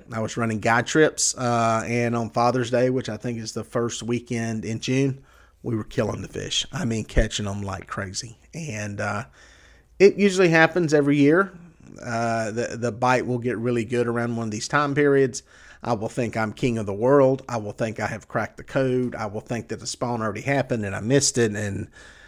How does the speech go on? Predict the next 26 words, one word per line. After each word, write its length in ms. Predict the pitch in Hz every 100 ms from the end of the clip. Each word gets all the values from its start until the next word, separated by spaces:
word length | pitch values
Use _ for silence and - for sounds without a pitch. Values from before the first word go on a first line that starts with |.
| - -
I'm 320 | 120 117 113
just, 460 | - 117 - - -
you 260 | 127 117 107
know, 180 | -
got 220 | 95 123 120
it 100 | 117
all 160 | 113
dialed 340 | 107 120 107 120
in. 340 | 127 131 123
And 240 | - 127 120
then 320 | 123 120 107 - -
literally 600 | 131 135 180 202 208 196
within 420 | 160 139 131 123
a 180 | 101 113 110 - _ -
forty-eight 460 | 185 165 151 139
hour 240 | 127 120 117
period, 560 | - 139 113 101 113 _ _ _ _ _ _ _ _ -
the 80 |
bite 360 | 107 127 120 98
will 100 | 110
go 140 | 107
away. 320 | 107 98 95 - - _
Everything 380 | 135 147 143 147
that 140 | 131
was 160 | 98 113
working 520 | 117 127 131 151 143